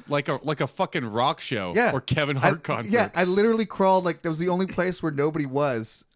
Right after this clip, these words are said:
Speaker 2: So I crawled under there and was, like, drinking Four Loko.
Speaker 1: That's fucking
Speaker 2: Like a troll.
Speaker 1: hilarious.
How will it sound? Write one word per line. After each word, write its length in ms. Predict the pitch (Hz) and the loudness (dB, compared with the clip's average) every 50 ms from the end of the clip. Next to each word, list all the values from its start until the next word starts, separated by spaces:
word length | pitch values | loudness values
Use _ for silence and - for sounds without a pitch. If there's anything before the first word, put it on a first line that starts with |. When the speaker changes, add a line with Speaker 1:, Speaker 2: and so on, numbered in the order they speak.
| _ _ _ _ _ _ | _ _ _ _ _ _
Speaker 2:
So 140 | - - 175 | -4 -2 -2
I 20 | 156 | -2
crawled 380 | - - 175 160 165 165 156 | -2 -2 -2 0 0 0 0
under 240 | 156 156 156 160 156 | 0 0 0 0 0
there 320 | 151 135 120 127 127 135 | 0 0 0 0 -2 -4
and 120 | - - 123 | -6 -6 -6
was, 120 | 131 127 | -4 -2
like, 160 | 143 139 - | -2 -4 -4
drinking 260 | - 170 - - - - | -6 -8 -6 -4 -4 -2
Four 220 | - - - - - _ | 0 -2 -2 -2 -4 _
Loko. 360 | - - - - - - - - | -18 -20 -20 -14 -10 -6 0 2
Speaker 1:
That's 240 | 165 160 - - | 2 2 0 -2
fucking 400 | - - - 180 160 - - 147 | -6 -2 0 0 0 0 0 0
Speaker 2:
Like 100 | - - | 0 0
a 60 | - 135 | 2 2
troll. 160 | - - 110 | 2 2 2
Speaker 1:
hilarious. 840 | 117 127 127 - - 311 - - - 101 98 - - - - - | 2 2 4 4 4 4 2 2 2 0 -2 -4 -8 -12 -14 -16